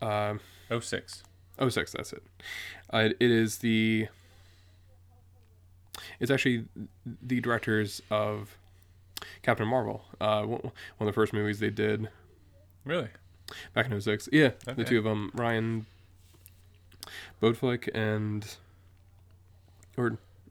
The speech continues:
Speaker 1: Ryan Flick
Speaker 2: Mm-hmm.
Speaker 1: and Anna, I'm gonna check real quick. A-, Anna Boden. I got their n-, names com-, uh, <clears throat> combined, but it's, it's a, it's a really s-, solid film. I think it's,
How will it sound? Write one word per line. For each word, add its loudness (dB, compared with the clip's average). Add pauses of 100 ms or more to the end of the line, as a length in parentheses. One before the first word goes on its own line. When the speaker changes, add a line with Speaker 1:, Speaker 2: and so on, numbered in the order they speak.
(500)
Speaker 1:
Ryan 8
Flick 2
Speaker 2:
Mm-hmm. -6
Speaker 1:
and 0
Anna, 0 (3250)
I'm -12
gonna -10
check -6
real -4
quick. -4
A-, -4 (260)
Anna 6
Boden. 0 (240)
I -4 (400)
got 0
their -2
n-, -2
names -2
com-, -8
uh, 2 (540)
<clears throat> -8 (680)
combined, 2 (100)
but 10
it's, 6
it's 2
a, 4 (160)
it's -4
a 0
really 6 (180)
s-, -6
solid 0
film. 2
I 2
think 0
it's, -2